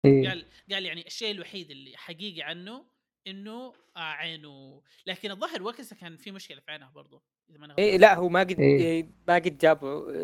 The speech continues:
Speaker 3: آه، كونان أكثر من مرة جاب الطار يقول شكله في مشكلة في عينه. <coughs> شيء زي
Speaker 2: فا
Speaker 3: كذا.
Speaker 2: يعني، لأنه هو، فمو، أما تط-، مستحيل، لا، مستحيل هي، هي حليفة، هذا الشيء مية في المية. يعني لو
Speaker 1: ما
Speaker 2: هي مو
Speaker 1: يتوقع
Speaker 2: حليفة،
Speaker 1: رم.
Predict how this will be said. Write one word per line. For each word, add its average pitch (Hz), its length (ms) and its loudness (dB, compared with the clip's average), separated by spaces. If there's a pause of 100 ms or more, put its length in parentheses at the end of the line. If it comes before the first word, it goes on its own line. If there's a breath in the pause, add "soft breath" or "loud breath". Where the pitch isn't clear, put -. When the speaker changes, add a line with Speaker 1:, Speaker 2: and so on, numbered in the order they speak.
Speaker 3:
آه، - 220 0
كونان 190 260 2
أكثر 175 280 -2
من 170 60 -4
مرة 165 200 2
جاب 151 160 2
الطار 160 320 2
يقول 143 200 -6
شكله 160 240 -6
في 160 100 -8
مشكلة 160 300 -4
في 151 100 -4
عينه. 147 280 -2 (960)
<coughs> - 680 -2
شيء 165 120 4
زي 147 100 -4
Speaker 2:
فا 147 80 -8
Speaker 3:
كذا. 147 140 0
Speaker 2:
يعني، 135 200 -20 (320)
لأنه 170 240 -12
هو، 175 400 -16 (180)
فمو، 208 360 -18 (640)
أما 160 180 -16
تط-، - 280 -20
مستحيل، 302 360 -14
لا، 185 100 -6
مستحيل 220 400 -18
هي، 156 420 -18
هي 214 220 -10
حليفة، 165 440 -12
هذا 156 120 -20
الشيء 160 200 -20
مية 156 140 -20
في 151 80 -20
المية. 175 260 -20 (1600)
يعني 285 140 -8
لو 208 80 -6
Speaker 1:
ما 214 60 6
Speaker 2:
هي - 140 0
مو 214 80 -8
Speaker 1:
يتوقع - 100 -2
Speaker 2:
حليفة، 131 300 -2
Speaker 1:
رم. 170 60 -12